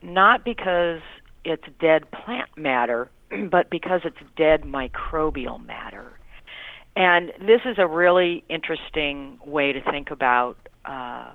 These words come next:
organic matter and organic matter cycling, because how do we get, um, a lot of microorganisms, uh,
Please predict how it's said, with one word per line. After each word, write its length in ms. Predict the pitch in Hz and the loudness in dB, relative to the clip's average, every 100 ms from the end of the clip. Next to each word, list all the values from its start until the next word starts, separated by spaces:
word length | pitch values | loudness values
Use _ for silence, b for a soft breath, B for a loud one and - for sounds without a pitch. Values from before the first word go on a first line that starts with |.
| _ | _
organic 580 | - 135 135 127 127 123 | -14 -12 -10 -8 -8 -10
matter 280 | 131 123 123 | -10 -8 -8
and 200 | 90 127 | -10 -14
organic 480 | 120 117 123 120 - | -16 -14 -14 -14 -14
matter 220 | 120 120 - | -14 -14 -2
cycling, 420 | 196 202 165 139 | 0 0 -2 -10
because 420 | 131 123 160 143 139 - B B B B B B - - - - | -12 -8 -4 -4 -6 -14 B B B B B B -20 -20 -20 -10
how 300 | - 202 226 | 2 4 4
do 120 | 226 | 2
we 220 | 214 202 | -2 -6
get, 480 | - 185 180 175 - _ _ _ - - | 0 6 8 6 4 _ _ _ -20 -6
um, 680 | 160 147 139 135 131 127 135 _ _ _ _ _ _ _ _ _ _ - - - - - - - - | -2 2 2 2 -2 -6 -14 _ _ _ _ _ _ _ _ _ _ -14 -14 -18 -20 -20 -20 -10 -2
a 80 | |
lot 360 | 151 151 151 165 | 2 6 8 8
of 100 | 175 | 4
microorganisms, 1300 | 170 165 165 151 143 156 160 156 147 160 151 147 139 - - - - _ _ - | 0 -2 -2 -2 0 -2 -4 -6 -6 -8 -8 -12 -18 -20 -20 -20 -20 _ _ -12
uh, 480 | 123 107 101 107 | -10 -8 -8 -10